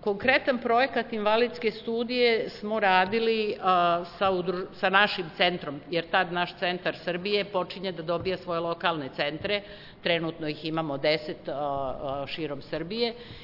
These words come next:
i početno je bilo, znači, Beograd i, i Smederevo,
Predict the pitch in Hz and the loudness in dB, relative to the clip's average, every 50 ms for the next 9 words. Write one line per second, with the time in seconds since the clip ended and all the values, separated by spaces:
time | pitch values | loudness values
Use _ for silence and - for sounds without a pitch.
0 | - - - 190 220 240 240 - - 220 208 208 - 226 220 - 220 202 180 160 | -18 -10 -4 -2 0 0 0 0 2 2 2 2 2 -2 -4 -2 -2 -2 0 0
1 | 175 175 185 196 196 190 180 160 170 180 175 - 190 175 151 170 160 165 175 180 | 0 0 2 2 4 2 2 2 0 -4 -4 -4 -4 0 2 2 2 2 2 2
2 | 202 202 190 165 175 170 175 175 170 170 147 - 165 160 160 160 160 160 160 170 | 2 0 0 0 0 -2 0 0 0 -2 -2 -2 -2 0 0 -2 -4 -6 -6 -4
3 | 175 190 202 214 208 208 196 196 196 185 | -4 -2 -2 0 0 0 0 0 0 -2